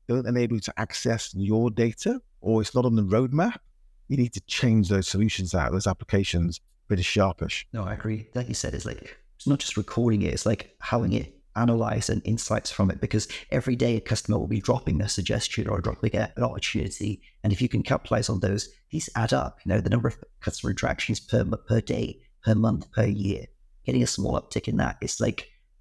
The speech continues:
Speaker 2: revenue growth without any marketing cost.
Speaker 1: Yeah, and also you're, you're seeing now, we're talking about, you know, recording phone calls and video calls,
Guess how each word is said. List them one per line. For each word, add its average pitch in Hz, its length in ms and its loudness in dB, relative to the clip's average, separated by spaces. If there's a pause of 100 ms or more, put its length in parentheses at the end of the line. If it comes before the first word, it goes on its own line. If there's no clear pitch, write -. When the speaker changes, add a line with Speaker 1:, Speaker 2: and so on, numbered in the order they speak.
Speaker 2:
revenue 120 340 2
growth 107 300 0
without 123 220 -2
any - 100 0
marketing - 340 -2
cost. - 340 -8 (440)
Speaker 1:
Yeah, 147 200 4
and 156 100 2
also 165 180 0
you're, 120 200 2
you're 127 140 0
seeing 143 320 4
now, 113 160 2
we're 113 120 0
talking - 200 -2
about, 113 100 0
you 110 60 4
know, 104 80 4
recording 98 380 0
phone 104 300 2
calls 101 340 0
and 95 100 0
video 95 300 0
calls, 98 480 -2